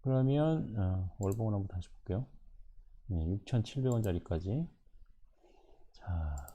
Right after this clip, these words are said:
그러면 주봉상으로도 육천팔백 원 선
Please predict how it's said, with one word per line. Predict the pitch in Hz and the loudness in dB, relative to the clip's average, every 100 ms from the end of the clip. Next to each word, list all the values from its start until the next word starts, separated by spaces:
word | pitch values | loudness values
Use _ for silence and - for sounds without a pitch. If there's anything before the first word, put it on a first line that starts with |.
| - | -14
그러면 | 139 143 143 139 | -6 -2 0 0
주봉상으로도 | 135 117 123 113 107 98 95 87 80 85 120 131 - - - - - - _ - - | 0 2 2 4 4 4 2 0 -2 0 -2 -4 -12 -20 -18 -20 -20 -20 _ -20 -8
육천팔백 | - - 110 123 117 113 | -6 -2 -2 2 2 4
원 | 95 | 4
선 | 85 76 | 2 0